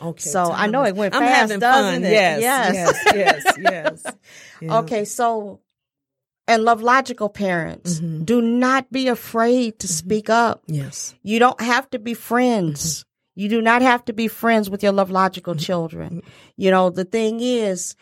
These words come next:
Speaker 2: you are a parent as well. Love them as you love your own. You know, talk to them as you talk to your biological children. You know, if you, if you, if you're not sure what to say,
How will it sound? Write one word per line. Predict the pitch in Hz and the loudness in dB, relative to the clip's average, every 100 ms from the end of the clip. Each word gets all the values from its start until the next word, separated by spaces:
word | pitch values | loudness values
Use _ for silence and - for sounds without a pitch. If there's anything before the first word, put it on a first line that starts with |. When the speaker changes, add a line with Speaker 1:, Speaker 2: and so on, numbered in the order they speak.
| _ _ | _ _
Speaker 2:
you | 180 220 285 | -4 0 2
are | 285 262 202 | 4 4 2
a | |
parent | - 233 247 247 196 - | 0 -2 0 0 0 -2
as | 190 170 | -4 -4
well. | 170 214 233 196 | -2 0 2 2
Love | 170 196 240 240 | 2 2 2 2
them | 214 240 233 226 | -2 -2 -2 -2
as | - 196 175 | 0 0 0
you | 196 185 | -4 -4
love | 190 214 214 190 | 0 2 2 0
your | 175 175 - | -2 -2 -2
own. | 180 190 160 - 170 - _ _ _ _ - | -2 -2 -4 -10 -16 -20 _ _ _ _ -4
You | 180 | 2
know, | 185 | 2
talk | 185 226 247 262 | 2 2 2 2
to | - | -4
them | 220 220 190 185 175 _ _ - | -2 0 0 -2 -6 _ _ 2
as | 208 180 | 2 2
you | 196 | -4
talk | - 214 220 220 - | -6 0 0 0 -6
to | 226 196 185 - | -4 -4 -6 -8
your | 185 202 | 0 0
biological | 170 202 208 185 185 185 185 180 175 | 4 4 4 2 2 0 -2 -8 -8
children. | - 196 202 170 160 - - _ _ _ | -4 -4 -4 -6 -10 -10 -14 _ _ _
You | 208 | 2
know, | 208 | 4
if | 170 190 | 4 2
you, | 214 240 220 - | 0 0 0 0
if | 214 | -2
you, | 208 247 240 220 208 _ _ _ _ _ _ _ | -2 -4 -4 -6 -12 _ _ _ _ _ _ _
if | 233 214 | 2 2
you're | 233 | 2
not | 233 262 254 | 2 2 0
sure | - 277 269 | -4 -2 0
what | 220 233 226 | 0 -2 -2
to | 185 | -6
say, | - 277 302 233 180 | -4 -2 0 0 -4